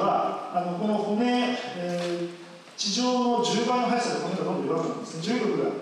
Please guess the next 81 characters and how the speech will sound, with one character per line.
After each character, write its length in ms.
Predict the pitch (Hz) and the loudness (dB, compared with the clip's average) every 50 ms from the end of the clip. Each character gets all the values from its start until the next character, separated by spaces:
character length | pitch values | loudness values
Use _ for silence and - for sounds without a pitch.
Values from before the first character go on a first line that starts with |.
| - - - - - - | -10 -12 -16 -18 -14 -10
え 320 | 160 156 151 147 143 143 143 | -6 -4 -2 0 0 0 0
ー、 20 | 151 | 0
か 80 | 160 208 | 0 0
か 60 | 214 | 0
ら 60 | 214 | 2
な 240 | 214 - - - - | 2 0 0 -2 -2
い 20 | |
の 60 | 151 | -2
で、 240 | 151 147 147 147 151 143 143 | 0 2 2 2 0 -2 -4
あ 60 | 143 | -4
の、 100 | 135 139 135 - | -4 -4 -4 -2
骨 160 | 202 240 220 | 0 0 0
で 80 | - | 0
支 80 | - - | 0 0
え 220 | 156 165 208 208 202 | 0 0 2 0 2
る 40 | 190 | 0
必 140 | 196 208 214 208 | 0 0 0 2
要 80 | 202 | 2
が 80 | 202 196 | 2 2
な 0 | |
い 40 | 185 | 2
の 100 | 190 190 | 0 0
で、 60 | 180 | 0
ど 60 | 185 | 0
ん 140 | 185 175 - | 0 0 0
ど 60 | - | 0
ん 60 | - 160 | 0 2
弱 140 | 175 180 | 2 2
く 40 | - - - | 2 2 0
な 60 | - | -2
っ 20 | |
て 140 | - - - | -4 -6 -10
い 20 | - | -12
く 80 | - | -12
と。 720 | - - - - - - - - - - - - - 208 226 | -14 -16 -16 -16 -14 -14 -14 -14 -16 -18 -18 -12 -6 -2 0
で、 40 | 226 | 2
え 560 | 226 226 220 220 190 185 185 180 180 175 175 | 2 2 2 2 2 4 4 4 2 0 0
ー、 80 | 175 - | -2 -2
こ 80 | 220 220 | 2 2
れ 400 | 220 220 220 220 220 220 220 220 | 4 4 4 2 2 2 2 2
が 80 | 214 | 2
で 80 | - - | 2 2
す 240 | - - - 269 262 | 2 0 0 -2 -2
ね、 160 | - - - - - - - - - - - | -4 -6 -8 -12 -14 -18 -20 -20 -16 -14 -10
え 580 | 180 165 160 160 160 160 160 160 - - - - | -6 -4 -2 0 2 2 0 0 -2 -6 -8 -10
ー、 260 | 170 170 170 190 - | -8 -6 -4 -2 0
例 120 | 262 240 - | 0 2 2
え 40 | - | 2
ば 60 | - | 2
地 180 | - 214 202 | 0 0 0
上 240 | 196 247 247 247 247 | 0 0 2 2 2
で、 560 | 247 247 240 240 240 - - - - - - - - - - - - 202 | 2 4 2 2 2 0 -2 -4 -8 -10 -12 -14 -16 -18 -20 -20 -12 -6
え 240 | 196 190 185 190 240 | -4 -2 -2 0 0
ー、 20 | |
骨 60 | - | -2
粗 240 | 190 - - 170 165 | -2 -2 -2 0 0
鬆 160 | - 214 214 | 2 2 2
症 140 | 214 226 220 | 2 4 4
に 60 | 208 208 | 4 4
な 80 | 208 | 4
っ 100 | - 165 | 2 2
て 160 | 160 - - | 0 0 0
病 160 | 156 165 165 170 | 2 2 2 2
院 160 | 165 165 - | 2 0 -2
に 120 | - - | -4 -6
行 60 | - | -6
き 60 | - 156 | -4 -4
ま 80 | - | -4
す 160 | - - - | -4 -4 -6
よ 160 | - - - - | -8 -8 -10 -10
ね。 80 | - - - - - - - 214 | -14 -16 -18 -20 -20 -10 -4 -2
だ 80 | 208 | 0
け 60 | 175 | 2
ど、 60 | 156 147 | 2 2
宇 540 | 147 147 147 - - - - 180 175 175 180 - | 2 2 0 -2 -6 -10 -12 -12 -10 -10 -6 -6
宙、 400 | 247 262 269 240 - - 240 - | -4 -2 -2 -2 -2 -2 -2 -2
宇 20 | |
宙 140 | - - 208 | -2 0 0
の 160 | 170 - - | 0 0 0
場 160 | - - | -2 -2
合 20 | - | -2